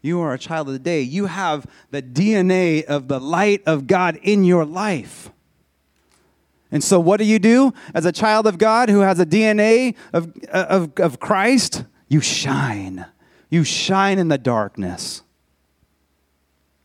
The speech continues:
Affirm who you are. You are a child of God. You are the light.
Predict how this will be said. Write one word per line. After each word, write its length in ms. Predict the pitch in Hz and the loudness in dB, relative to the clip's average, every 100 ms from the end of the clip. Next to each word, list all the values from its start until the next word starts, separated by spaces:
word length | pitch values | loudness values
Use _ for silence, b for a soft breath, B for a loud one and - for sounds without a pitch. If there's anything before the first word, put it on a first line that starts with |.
| _ _ _ - | _ _ _ -18
Affirm 420 | 107 - 147 120 | -16 -8 -6 -6
who 120 | 117 | -6
you 240 | 123 113 113 | -6 -4 -6
are. 240 | 113 101 | -6 -8
You 220 | 95 107 | -8 -6
are 140 | 107 98 | -6 -6
a 100 | 98 | -8
child 500 | - - 139 131 110 | -10 -8 -4 -4 -4
of 140 | 98 | -8
God. 400 | 113 104 101 98 _ B B B B B B B _ _ _ _ _ _ _ _ - | -6 -6 -6 -8 _ B B B B B B B _ _ _ _ _ _ _ _ -8
You 120 | 113 | -4
are 60 | 104 | -4
the 80 | 92 | -6
light. 360 | 113 127 101 | -8 -10 -12